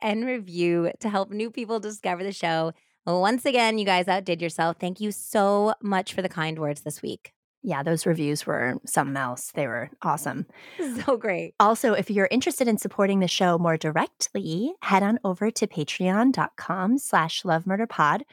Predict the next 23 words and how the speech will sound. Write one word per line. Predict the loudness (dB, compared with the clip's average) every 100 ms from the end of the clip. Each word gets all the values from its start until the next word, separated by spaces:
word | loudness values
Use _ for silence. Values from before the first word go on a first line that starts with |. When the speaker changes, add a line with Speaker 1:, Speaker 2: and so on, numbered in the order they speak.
| _ _ 2
Speaker 2:
where | 4
you | 4
can | 2
learn | 0 0 -2 0
all | 2 2
about | 4 2 2
the | 0
different | -2 -2 -4 -2
tiers | 2 2 0
of | -6
support | -8 0 0 2
and | 0 0 -2
all | -4 -2 -2
the | -4
goodies | -2 0 0 -2 0
that | -2 -2
you're | 0
gonna | 0 -2
get. | -4 -4 -10 _ _ -16
Speaker 1:
Speaking | -8 -6 -4 -4 -4
of | -6 -6
Patreon, | -4 -4 0 2 2 2
as | 0